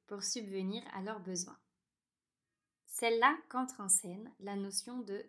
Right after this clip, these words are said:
digital. Ces personnes doivent avoir un emploi qui se combine avec leur nomadisme.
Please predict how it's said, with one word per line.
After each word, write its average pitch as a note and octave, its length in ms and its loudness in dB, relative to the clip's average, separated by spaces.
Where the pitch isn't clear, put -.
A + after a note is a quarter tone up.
digital. A3 520 -4
Ces A3 200 0
personnes A3 520 4
doivent G3+ 360 -6
avoir G3 420 0
un G3 120 -4
emploi F#3+ 460 -4
qui A3 120 -6
se G3+ 160 -4
combine A3 680 -2
avec G#3+ 340 -4
leur A3 180 -6
nomadisme. F#3+ 760 -6